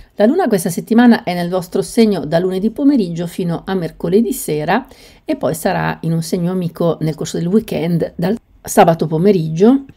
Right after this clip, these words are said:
e non si trova in nessun segno dissonante, quindi a livello emotivo, a livello di sensazioni, di intuizioni andrete alla grande. Gli scorpioni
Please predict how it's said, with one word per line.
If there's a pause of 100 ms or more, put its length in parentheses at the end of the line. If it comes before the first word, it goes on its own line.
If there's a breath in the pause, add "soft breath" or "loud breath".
(160)
e
non
si
trova
in
nessun
segno
dissonante,
quindi
a
livello
emotivo, (300 loud breath)
a
livello
di
sensazioni,
di
intuizioni (320 soft breath)
andrete
alla
grande. (380 loud breath)
Gli
scorpioni